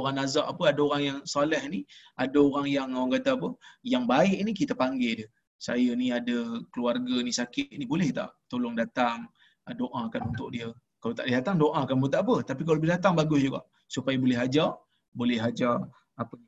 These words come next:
kalimah syahadah. Itu yang pertama. Yang kedua, dibenarkan bagi orang yang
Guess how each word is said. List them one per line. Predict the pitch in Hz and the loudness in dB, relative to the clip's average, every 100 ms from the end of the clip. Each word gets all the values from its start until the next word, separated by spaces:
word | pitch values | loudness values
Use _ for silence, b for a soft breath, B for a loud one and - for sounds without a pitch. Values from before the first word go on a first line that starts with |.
| - | -2
kalimah | 120 123 113 - | 0 0 -2 -4
syahadah. | 113 117 - - _ _ _ - - | -6 -8 -10 -18 _ _ _ -20 0
Itu | 190 147 | 4 6
yang | |
pertama. | 120 170 - - - - _ _ _ _ _ _ _ _ _ - B B B - 175 | 6 2 2 -10 -18 -20 _ _ _ _ _ _ _ _ _ -20 B B B 4 8
Yang | 277 302 | 8 8
kedua, | 240 180 143 160 247 - _ _ _ _ _ _ _ _ _ _ _ _ _ _ _ _ _ _ _ _ _ _ _ - 175 | 6 8 8 6 2 -6 _ _ _ _ _ _ _ _ _ _ _ _ _ _ _ _ _ _ _ _ _ _ _ 4 8
dibenarkan | 202 226 247 330 285 165 139 165 247 - _ _ _ _ _ _ _ - 165 | 10 10 12 12 10 10 8 8 0 -6 _ _ _ _ _ _ _ 6 10
bagi | 196 185 240 277 277 247 - _ _ _ _ 190 226 | 10 8 6 6 6 2 -8 _ _ _ _ 4 4
orang | 208 285 277 226 196 226 | 8 8 8 6 6 8
yang | 233 | 8